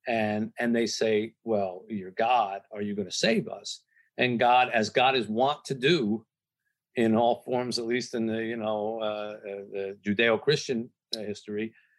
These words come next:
uh, it's a, it's, there's a, it's a condition.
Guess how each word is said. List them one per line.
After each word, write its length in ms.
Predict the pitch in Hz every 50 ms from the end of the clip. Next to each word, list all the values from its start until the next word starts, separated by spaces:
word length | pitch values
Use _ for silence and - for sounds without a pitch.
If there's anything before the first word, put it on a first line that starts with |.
| _ _ _ _ _ -
uh, 240 | - 107 110 107 110 - - _ _ _ _ -
it's 180 | 123 120 -
a, 60 | 131 117 110 - _
it's, 260 | - 139 120 - - -
there's 200 | - 131 120 117
a, 140 | 123 131 120
it's 140 | 123 117 -
a 60 | -
condition. 600 | - 127 127 113 139 160 175 160 - - - -